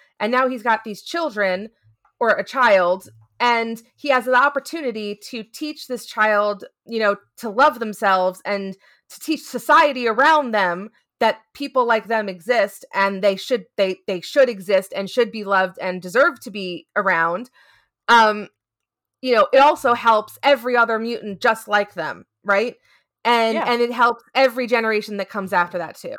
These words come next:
Speaker 1: So that, I think that's the difference. And I think that's why he would, he would be very, I think he would take it very personally. And if it was, if, if, if, uh, if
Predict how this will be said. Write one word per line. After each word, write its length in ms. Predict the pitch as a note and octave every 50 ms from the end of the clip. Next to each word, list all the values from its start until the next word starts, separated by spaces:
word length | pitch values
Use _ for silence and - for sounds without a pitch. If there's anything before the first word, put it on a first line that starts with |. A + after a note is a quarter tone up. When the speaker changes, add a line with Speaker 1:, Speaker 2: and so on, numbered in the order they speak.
| - F#3
Speaker 1:
So 220 | - - G#3 F3+ F3
that, 200 | G3+ G3+ G3 - -
I 80 | G#3
think 180 | G3+ - A#3+ G#3
that's 240 | A3 G3+ G3+ - -
the 80 | G3+
difference. 400 | F3+ F#3+ F3+ - F#3 F3 F3 -
And 80 | - F3+
I 80 | F3+ F#3
think 160 | G#3 G3+ F#3
that's 240 | - F#3+ F#3+ - F#3+
why 260 | F#3+ G3 F#3+ F#3 F#3
he 140 | F3+ G#3 G3
would, 180 | F#3 F#3 F3 - _ _ _ _ _
he 240 | _ - - D4 C4+
would 400 | A#3 G#3 G#3 G3+ F#3+ F#3 F3 - - _ _ _ _ _ G3 F#3
be 140 | - A#3 G#3
very, 720 | F3 G3+ G3+ G3 F#3+ F#3 F#3 F3+ F3 E3+ E3+ C3 - _ _ _
I 100 | - G3+
think 180 | G3+ A3+ A3+ -
he 100 | - A#3
would 120 | F#3+ F#3+
take 200 | - A3 F#3 -
it 60 | F3+
very 120 | - F3 E3+
personally. 540 | - - - F3 - - - B2+ B2 - _ _ _ _ _ _ _ _ _ _ -
And 140 | F4+ F#4
if 100 | F4 -
it 80 | E4+ C#4
was, 180 | C#4+ C#4+ - G#3+ _ -
if, 160 | C#4 C4+ - _ _ -
if, 280 | - C4 - - - _ - - _ _ _ -
if, 240 | C4 B3+ B3+ -
uh, 160 | C4 A#3+ A#3 -
if 460 | - F4 G4 - - - - - _